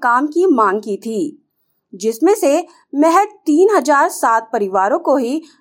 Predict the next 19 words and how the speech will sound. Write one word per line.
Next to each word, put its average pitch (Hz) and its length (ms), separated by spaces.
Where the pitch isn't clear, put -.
जॉब 339 420
कार्ड 320 280
जारी 247 280
किए 214 240
गए 196 200
थे। 226 300
साथियों, 403 680
आप 247 360
हमें 269 260
बताएं 240 420
कि 370 220
क्या 320 220
आपके 226 520
क्षेत्र 359 380
में 370 180
भी 392 120
मनरेगा 208 560
के 349 200
तहत 233 400